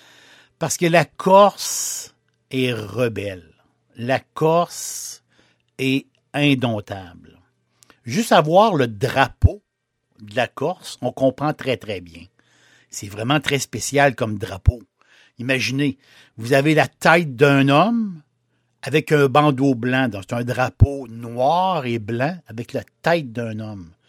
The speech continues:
Et l'origine de ce dra-, drapeau-là, qui est vraiment très mystérieux comme drapeau,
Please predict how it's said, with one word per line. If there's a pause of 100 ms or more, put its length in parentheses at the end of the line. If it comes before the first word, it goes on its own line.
(540)
Et (400)
l'origine
de
ce
dra-, (120)
drapeau-là,
qui
est
vraiment (100)
très
mystérieux (320)
comme
drapeau,